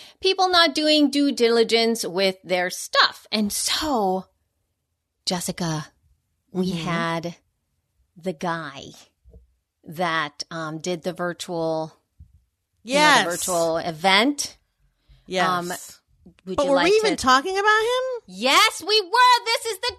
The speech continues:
Speaker 1: dude. This is
Speaker 2: Oh,
Speaker 1: the
Speaker 2: all
Speaker 1: guy
Speaker 2: right.
Speaker 1: who did, who launched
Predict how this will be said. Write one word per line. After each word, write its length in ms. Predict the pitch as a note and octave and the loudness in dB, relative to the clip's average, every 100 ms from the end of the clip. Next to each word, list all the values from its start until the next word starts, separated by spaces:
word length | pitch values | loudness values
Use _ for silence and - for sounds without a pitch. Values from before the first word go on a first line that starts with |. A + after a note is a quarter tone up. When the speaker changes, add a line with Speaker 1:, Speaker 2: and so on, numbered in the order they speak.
| A#4 C5+ C5+ G#4+ | 0 2 2 0
Speaker 1:
dude. 160 | A#3+ F3+ _ _ _ | -2 -8 _ _ _
This 300 | G3 C4+ C#4+ | -6 -4 -4
is 60 | F#4 | -4
Speaker 2:
Oh, 80 | F#4+ | -2
Speaker 1:
the 60 | - | 0
Speaker 2:
all 60 | - | 2
Speaker 1:
guy 60 | G4+ F#4 F4 F4+ | 4 4 4 2
Speaker 2:
right. 60 | G4+ _ _ _ _ _ _ | -2 _ _ _ _ _ _
Speaker 1:
who 180 | F#4 A4 - | -2 -2 0
did, 480 | C4+ B3+ C4 E4 F4+ _ _ _ _ | 0 2 2 0 -4 _ _ _ _
who 180 | - E4 F4+ | -8 -6 -2
launched 580 | A4 G#4 D4+ D4 - | 2 4 2 0 -10